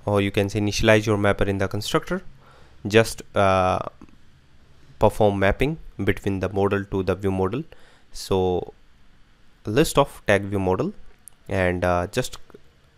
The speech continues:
convert that model into the tag view model. So we have a model, and, uh, just, uh, you can say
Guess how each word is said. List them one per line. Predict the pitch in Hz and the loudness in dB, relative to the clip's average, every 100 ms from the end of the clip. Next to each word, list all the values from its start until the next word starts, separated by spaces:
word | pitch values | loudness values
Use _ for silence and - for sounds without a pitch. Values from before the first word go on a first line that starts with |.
| - - | -20 -6
convert | 117 123 151 143 | -4 4 4 4
that | 120 117 | 0 2
model | 101 101 98 - | 0 2 0 -4
into | 98 98 | -4 -2
the | 95 | -2
tag | 87 92 92 | 0 -2 -2
view | 92 | -4
model. | 92 87 87 | -4 -4 -6
So | - 95 92 - - - - - - | -2 0 -2 -10 -20 -20 -20 -12 -4
we | 107 | -2
have | 98 90 | -2 -4
a | |
model, | 87 90 104 135 - - 98 | -4 -2 -2 -6 -12 -14 -8
and, | 92 92 92 | -6 -6 -6
uh, | 90 87 92 - _ | -4 -6 -8 -14 _
just, | - 98 - - - - | -6 -6 -8 -14 -16 -10
uh, | - 90 92 92 | -8 -8 -8 -8
you | 101 107 | -6 -2
can | 120 117 | 0 0
say | - 117 101 | 0 2 0